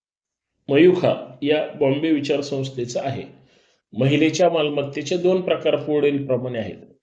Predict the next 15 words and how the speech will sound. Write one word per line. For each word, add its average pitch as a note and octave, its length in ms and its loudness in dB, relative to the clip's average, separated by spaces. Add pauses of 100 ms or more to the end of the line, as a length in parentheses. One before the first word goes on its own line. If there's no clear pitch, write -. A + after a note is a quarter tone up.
(280)
पहिला C#3+ 240 4
प्रकार D3+ 360 -2
आहे D#3 240 0 (480)
वारसा D3 380 2
हक्काने D#3 400 -2
मिळालेली D#3+ 480 0
मालमत्ता E3 500 -2
आणि C3 200 -2
दुसरा D3 300 -4
आहे D3 140 -2
मालमत्तेची C#3 840 2
विभागणी F3+ 440 6
झाल्यानंतर D3 560 0
मिळालेली C3+ 480 0
मालमत्ता. G#2 460 -6